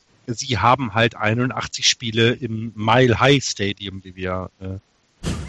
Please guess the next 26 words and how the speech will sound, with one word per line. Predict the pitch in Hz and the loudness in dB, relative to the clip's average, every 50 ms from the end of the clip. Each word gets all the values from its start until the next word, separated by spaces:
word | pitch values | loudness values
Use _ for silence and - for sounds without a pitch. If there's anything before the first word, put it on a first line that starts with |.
| 101 | 0
äh, | - - - - - | 2 2 2 2 0
gelernt | - - - 135 143 156 - - | -2 0 2 2 2 2 2 0
haben. | 135 135 - - 131 131 - - - - | 0 0 0 -2 -8 -10 -12 -14 -20 -20
<laughs> | _ - - - | _ -20 -6 0
Ähm, | 143 127 127 123 127 127 - _ _ _ _ _ _ | 2 2 2 0 -2 -8 -14 _ _ _ _ _ _
äh, | - 127 120 | -6 -4 -4
äh, | 131 - - 127 127 - - _ _ _ _ | -4 -6 -8 -10 -10 -10 -12 _ _ _ _
also | - 135 127 131 113 - _ _ _ | -8 -4 -2 -2 -4 -4 _ _ _
deswegen, | - 131 - - 143 123 135 131 - _ _ _ | -6 -6 -2 -2 -4 -4 -4 -8 -12 _ _ _
genau | - 127 123 123 120 123 123 | -2 2 4 6 6 6 4
das | 127 - - | 2 -2 -4
ist | 143 139 - - | -6 -10 -10 -8
das | 117 98 - | -8 -8 -10
Problem. | - - 123 110 - - 117 117 107 92 _ | -12 -12 -12 -12 -8 -4 -4 -4 -4 -4 _
Also, | _ 104 95 104 98 _ _ _ _ _ _ _ _ _ _ _ _ _ _ _ _ | _ -8 -6 -6 -6 _ _ _ _ _ _ _ _ _ _ _ _ _ _ _ _
äh, | 135 120 - | -16 -14 -12
du | 120 110 | -12 -14
brauchst | - 98 90 110 127 - - - | -12 -8 -4 -4 -4 -4 -4 -8
den | 123 | -8
Ball | 107 - 101 107 110 | -4 0 0 0 0
nur | 113 113 - | 0 -4 -6
antippen | 110 104 - - 113 - _ 110 | -8 -10 -10 -10 -12 -12 _ -12
und | 104 104 - | -14 -12 -12
er | 107 98 | -12 -12
ist | - - | -12 -12
draußen. | - 101 - 101 113 120 107 - - - | -12 -10 -8 -6 -6 -6 -6 -8 -8 -10